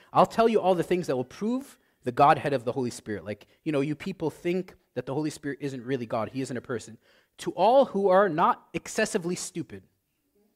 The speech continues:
Saint Gregory of Nazianzus, he calls people stupid. Watch, look at these words. Or else altogether enemies to the Spirit, to be most clearly recognized in Scriptures. Look at these facts.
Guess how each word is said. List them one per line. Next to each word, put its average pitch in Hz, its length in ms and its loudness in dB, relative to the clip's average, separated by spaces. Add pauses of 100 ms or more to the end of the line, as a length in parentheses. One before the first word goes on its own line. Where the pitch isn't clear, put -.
(260)
Saint 135 200 -6
Gregory 160 240 2
of 151 60 -4
Nazianzus, 156 580 -4
he - 80 -20
calls 143 200 -10
people 151 220 -10
stupid. 113 360 -12
Watch, 147 300 -6
look 170 140 -10
at 170 60 -8
these 175 180 -14
words. 185 380 -10
Or 170 160 0
else 247 280 0
altogether 240 600 -2 (460)
enemies 294 720 4
to 240 220 -6
the 226 120 -4
Spirit, 147 500 0 (320)
to 170 120 -2
be 170 100 -2
most 180 260 -2
clearly 247 360 -2
recognized 165 680 -4
in 139 80 -12
Scriptures. 117 460 -16
Look - 240 2
at 180 220 -2
these 170 200 -4
facts. - 520 -6